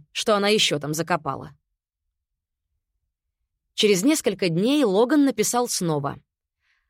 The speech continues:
Она поспешно ответила, что день сегодня ещё более загруженный, чем обычно.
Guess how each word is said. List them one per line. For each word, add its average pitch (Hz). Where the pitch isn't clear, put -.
Она 196
поспешно 180
ответила, 165
что 165
день 165
сегодня 180
ещё 175
более 175
загруженный, 170
чем 214
обычно. 147